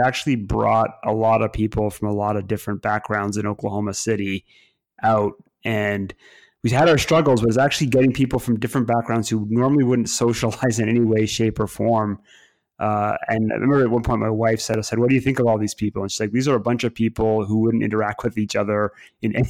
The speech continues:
<laughs> other context except a curling rink," right? And I think that's,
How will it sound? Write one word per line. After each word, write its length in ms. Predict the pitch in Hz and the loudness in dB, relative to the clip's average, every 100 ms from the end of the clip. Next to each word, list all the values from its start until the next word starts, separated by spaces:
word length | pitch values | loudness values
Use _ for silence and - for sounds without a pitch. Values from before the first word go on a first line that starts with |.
| - | 0
<laughs> 60 | |
other 140 | 147 127 | 2 2
context 560 | - 135 131 127 - | 2 2 2 0 -2
except 340 | 117 - 117 117 | -2 0 0 0
a 60 | |
curling 400 | 101 135 147 117 | 0 2 4 2
rink," 320 | 107 98 92 107 | 0 -2 -4 -2
right? 200 | 113 135 | 0 0
And 80 | |
I 40 | 123 | -2
think 260 | 139 135 | -2 -2
that's, 460 | 135 123 - - | 0 0 0 -6